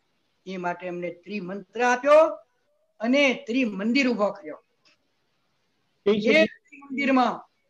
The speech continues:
Speaker 2: ચંપા
Speaker 1: બધા જ ભગવાનોને આહ્વાન છે. કોઈ ભગવાન મોટો અને કોઈ ભગવાન નાનો એમ નહીં.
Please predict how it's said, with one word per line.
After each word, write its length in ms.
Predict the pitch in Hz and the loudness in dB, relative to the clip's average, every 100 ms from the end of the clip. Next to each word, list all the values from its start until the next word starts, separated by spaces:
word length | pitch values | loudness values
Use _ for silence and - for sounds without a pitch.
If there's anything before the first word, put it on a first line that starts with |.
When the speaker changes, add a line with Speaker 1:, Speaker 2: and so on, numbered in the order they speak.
| _ _ _ _ _ _ _ _ _ _ | _ _ _ _ _ _ _ _ _ _
Speaker 2:
ચંપા 280 | 170 185 196 | -10 -4 0
Speaker 1:
બધા 500 | 226 226 - 294 - 311 | 0 -2 -2 -6 -4 -6
જ 80 | 214 | -4
ભગવાનોને 680 | 214 220 285 294 285 269 | -2 0 2 2 2 2
આહ્વાન 460 | 262 233 247 220 214 | 2 2 2 0 -4
છે. 280 | - 156 - _ _ _ _ _ _ _ - - - _ _ _ _ _ _ _ _ _ _ _ _ _ _ _ _ _ _ _ _ - | -10 -14 -18 _ _ _ _ _ _ _ -20 -20 -20 _ _ _ _ _ _ _ _ _ _ _ _ _ _ _ _ _ _ _ _ 2
કોઈ 240 | 262 320 | 6 6
ભગવાન 400 | 262 247 277 277 | 4 4 4 4
મોટો 640 | 254 262 277 262 139 - _ _ - | 4 4 4 4 4 -4 _ _ -8
અને 140 | 208 | -8
કોઈ 240 | 202 226 233 | -2 0 0
ભગવાન 420 | 226 202 214 214 | -2 -4 -4 -4
નાનો 300 | 190 202 208 | -6 -6 -4
એમ 180 | 208 202 | -4 -2
નહીં. 500 | 226 269 - - | 0 0 0 -8